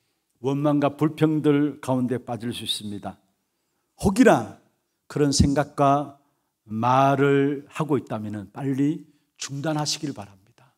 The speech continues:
왜냐? 그것 통해서 여러분도 모르게 여러분 안에 보좌의 능력의 망대가 만들어지는 게 아니라 다른 망대가 만들어져요.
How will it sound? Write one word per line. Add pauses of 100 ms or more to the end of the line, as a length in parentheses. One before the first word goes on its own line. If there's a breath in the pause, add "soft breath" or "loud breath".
(460)
왜냐? (380)
그것
통해서
여러분도
모르게
여러분
안에 (840)
보좌의
능력의
망대가
만들어지는
게
아니라 (500)
다른
망대가
만들어져요.